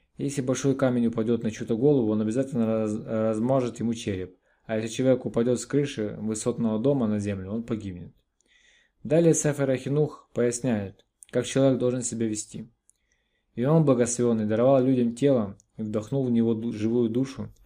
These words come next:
обладающую разумом, чтобы уберегать тело от всех напастей. Творец сделал человека тело подвластным силам природы, как обязала его мудрость, ибо человек есть материя.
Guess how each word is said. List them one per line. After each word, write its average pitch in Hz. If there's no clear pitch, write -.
обладающую 117
разумом, 117
чтобы 113
уберегать 113
тело 131
от -
всех 123
напастей. 113
Творец 156
сделал 143
человека 143
тело 131
подвластным 113
силам 123
природы, 113
как 101
обязала 127
его 127
мудрость, 117
ибо 117
человек 131
есть 120
материя. 117